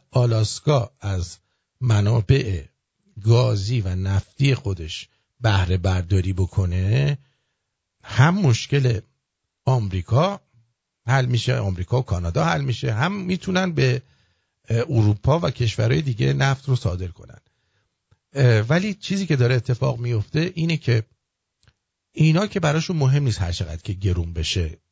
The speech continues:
بنزین. ما ندیدیم که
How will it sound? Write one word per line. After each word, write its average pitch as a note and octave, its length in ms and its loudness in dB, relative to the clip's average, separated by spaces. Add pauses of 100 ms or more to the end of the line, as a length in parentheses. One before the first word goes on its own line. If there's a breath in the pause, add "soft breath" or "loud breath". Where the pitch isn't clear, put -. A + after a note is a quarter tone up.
(320)
بنزین. E2+ 560 -4 (840)
ما D#3+ 120 6
ندیدیم D3+ 400 0
که G#2 360 0